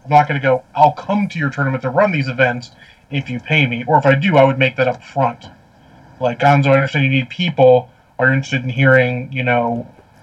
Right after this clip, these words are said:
what it would take for me to come out there?" It's,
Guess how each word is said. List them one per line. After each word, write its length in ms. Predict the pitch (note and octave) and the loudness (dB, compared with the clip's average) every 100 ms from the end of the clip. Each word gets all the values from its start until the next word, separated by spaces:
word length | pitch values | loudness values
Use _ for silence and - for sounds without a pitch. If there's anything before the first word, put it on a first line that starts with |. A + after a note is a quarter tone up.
| - - | -20 -10
what 220 | C3 C3+ | 0 2
it 20 | |
would 120 | C3+ B2+ | 2 0
take 180 | C3+ - | -2 0
for 80 | |
me 80 | C#3 | -2
to 60 | B2+ | -2
come 140 | B2+ | 0
out 200 | B2+ B2+ | 0 0
there?" 280 | B2+ - - _ _ _ _ - - - - - - _ - _ - - - - _ _ _ _ _ _ - - - - - _ _ _ - | -4 -12 -18 _ _ _ _ -20 -20 -20 -20 -20 -20 _ -20 _ -20 -20 -20 -20 _ _ _ _ _ _ -20 -20 -20 -20 -20 _ _ _ -10
It's, 340 | B2+ - - | -10 -10 -18